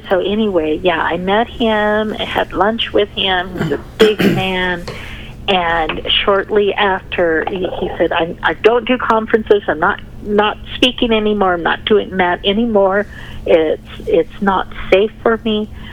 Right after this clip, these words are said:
But Bob Brown talked him into coming to the International U F O Congress.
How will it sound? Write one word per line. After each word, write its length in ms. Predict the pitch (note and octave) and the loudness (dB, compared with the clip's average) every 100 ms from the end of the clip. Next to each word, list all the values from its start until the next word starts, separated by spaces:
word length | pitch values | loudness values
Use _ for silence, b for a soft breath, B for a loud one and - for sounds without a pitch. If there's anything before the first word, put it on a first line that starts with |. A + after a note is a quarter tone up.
| B B - | B B -2
But 340 | - E3+ - - | 2 2 2 2
Bob 340 | F#3+ F#3+ A3 | 2 2 2
Brown 460 | A#3 G3+ G3+ G3 G3+ | 2 4 4 0 -2
talked 320 | - F3+ - | 0 0 0
him 140 | - | -4
into 340 | G3+ F3+ F#3 - | -2 -2 -4 -6
coming 380 | - G3 G#3 A3+ | -2 -2 -2 -2
to 420 | - F#3 G3+ G3+ | 0 2 2 0
the 140 | G3 | -4
International 680 | D#3+ F#3 G3+ F#3+ - G#3+ F#3+ | -6 -4 0 -2 -2 -4 -4
U 220 | F3 E3+ | 0 0
F 140 | F3 D#3+ | 0 -2
O 100 | D#3+ | -2
Congress. 640 | - F#3+ F#3 F#3 F3+ F3 | 0 0 0 2 2 2